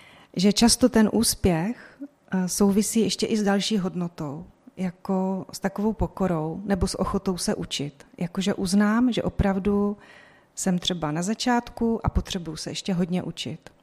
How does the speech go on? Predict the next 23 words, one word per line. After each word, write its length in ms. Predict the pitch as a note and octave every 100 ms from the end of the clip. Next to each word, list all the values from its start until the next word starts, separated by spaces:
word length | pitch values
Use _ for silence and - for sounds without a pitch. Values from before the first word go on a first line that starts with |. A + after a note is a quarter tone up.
| _ -
A 80 | F3+
ona 160 | G3+
ten 160 | G3+ G#3
postoj 400 | - - G#3 G3+
měla. 360 | F3 E3 D3+ - _ _ _ _ _ _ _ _ _ _ _ _ - - - - - - -
Takže 500 | G3 F#3 F3+ D#3 D3+ - _ _ _
<clears throat> 400 | A3+ G#3+ G3+ F#3 F3 _ _ _ _ _ _ _ _ _ _ _ _ _ _ _ _ _ _ _ _ _ _ _ _ _ _ _ _ _
my 80 | F#3+
se 160 | - B3
máme 280 | A3+ A#3+
učit 340 | - F#3+ - D#3+
tomu 240 | F#3+ F#3+
umění 420 | - G3 G3 G3
konstruktivní 720 | G3+ F#3+ - G3 - G3 F#3+ G3
kritiky. 600 | E3+ E3 E3+ - C#3 E3+ - _ - -
Takže 300 | - G#3 G3
když 220 | F3+ F#3+ A3
někomu 560 | G#3+ - A#3+ B3+ B3+
chceme 420 | C4 - G3+ G3+
něco 400 | G#3 G3+ - F3+
říct, 420 | E3 D#3 G3 - - - _ -
víme, 340 | G3 G3+ G3
že 500 | F3+ F#3+ F#3 F#3